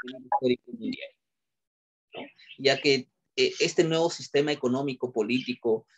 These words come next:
social que se va, que se, que se aplicó en el siglo veinte, este sis-, algo por aquí me decía.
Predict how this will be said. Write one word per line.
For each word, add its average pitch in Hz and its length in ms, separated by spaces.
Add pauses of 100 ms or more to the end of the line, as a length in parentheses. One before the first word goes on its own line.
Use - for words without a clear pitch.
social 127 520
que 123 80
se 117 160
va, 117 320 (320)
que - 100
se, - 180
que 123 100
se 123 140
aplicó 123 580 (400)
en 131 140
el 120 120
siglo 143 280
veinte, 143 480 (540)
este 147 220
sis-, 143 220 (680)
algo - 400
por 110 180
aquí 123 220
me 123 120
decía. - 400